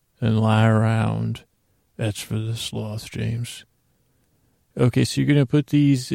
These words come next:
but these places don't exist. Uh, they do, though, James. Yeah.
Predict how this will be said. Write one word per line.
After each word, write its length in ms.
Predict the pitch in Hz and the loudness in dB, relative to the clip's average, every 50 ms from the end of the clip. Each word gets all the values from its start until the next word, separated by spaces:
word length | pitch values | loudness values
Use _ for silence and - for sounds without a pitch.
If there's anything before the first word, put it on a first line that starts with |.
| 123 123 | -2 -2
but 140 | - 127 | -2 0
these 220 | 127 139 135 - - | 2 2 0 2 2
places 440 | - 135 127 120 - - 120 113 - | 2 2 2 2 2 -2 -2 -2 2
don't 220 | - 127 120 117 | 2 4 4 4
exist. 800 | 113 110 117 113 113 120 120 113 110 110 110 - - - - - _ _ _ _ _ _ _ _ _ _ _ | 4 2 0 0 2 2 4 4 2 0 -2 -6 -8 -10 -10 -16 _ _ _ _ _ _ _ _ _ _ _
Uh, 280 | - 120 113 110 110 107 | -4 -2 0 0 0 0
they 240 | 107 113 110 110 113 | 2 2 2 2 2
do, 420 | 110 113 120 120 117 113 110 110 | 0 0 0 2 4 4 2 2
though, 260 | 117 113 110 107 110 113 | 2 0 0 0 -2 -4
James. 800 | - - 120 113 113 - - 117 120 120 - - - - - - _ _ _ _ _ _ _ _ _ _ _ _ _ _ _ _ _ _ _ _ _ _ _ _ _ _ _ _ | -4 -2 -2 0 0 -2 -2 -2 -4 -4 -6 -8 -10 -10 -12 -14 _ _ _ _ _ _ _ _ _ _ _ _ _ _ _ _ _ _ _ _ _ _ _ _ _ _ _ _
Yeah. 520 | - 143 127 120 117 - - - 113 117 | 0 2 4 4 2 2 0 0 0 0